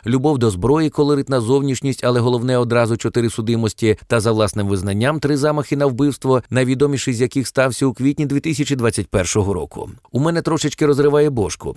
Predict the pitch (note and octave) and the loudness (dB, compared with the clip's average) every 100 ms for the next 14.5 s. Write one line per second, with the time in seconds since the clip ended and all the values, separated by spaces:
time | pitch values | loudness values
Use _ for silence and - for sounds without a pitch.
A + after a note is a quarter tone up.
0 | - G2+ A#2 D3 E3 E3 D3+ D3 D3+ C3+ | -10 0 2 2 0 2 2 2 0 0
1 | D3 C3+ D3+ C#3 C#3 C3+ C3 A2+ B2+ A2+ | -2 0 -2 -2 -2 -2 0 2 0 0
2 | C3 C3+ B2 A#2 - B2 B2+ B2 A#2+ B2+ | -2 0 0 -2 0 0 0 0 -2 -2
3 | A#2+ A#2+ - A#2+ A2+ - A2+ B2 A2+ A2+ | 0 -2 0 -2 -2 -4 -2 0 0 2
4 | G#2+ G2+ - A2 B2+ A2+ A#2+ A2+ - A2+ | 2 0 -2 0 2 2 0 0 -2 -4
5 | G2 A#2 A2+ - A#2 A2 G#2+ G#2 A#2+ A2+ | 0 0 2 2 0 2 -2 -2 0 2
6 | G#2 A2 G2+ G#2+ - G#2 G#2 G2+ G#2 B2 | 2 -2 -2 -4 -4 -2 -2 0 0 0
7 | D#3 D3+ D3+ D3+ D3+ D3 C#3+ C#3+ D3 D3 | 0 0 0 0 0 0 -2 -2 0 2
8 | D3 C3 C#3 B2+ - A#2 C#3+ D#3 C3 D3 | 2 2 0 -2 -4 -2 0 0 -2 0
9 | C#3+ C#3+ - D3+ D#3 C#3+ C#3+ - - C3+ | 2 0 0 0 0 2 0 0 -2 0
10 | D3+ D#3+ D#3+ D#3 E3+ A2 F#2 - F#2 F2+ | 0 0 -2 -2 -2 -2 -2 -2 -2 0
11 | G#2 A2 G#2 G2+ G#2 G#2+ A2+ D#3 D3 D3 | 2 2 2 0 0 0 0 0 0 0
12 | D3 D3+ D3 C#3+ C#3+ D3 C#3+ C#3 C#3+ C3+ | 0 2 0 0 0 0 2 2 0 0
13 | C3+ C#3 B2+ B2+ B2+ C3 A#2+ - B2 B2 | 0 0 0 0 0 0 0 -2 0 0
14 | A2+ - A#2 A2+ | 0 -2 0 0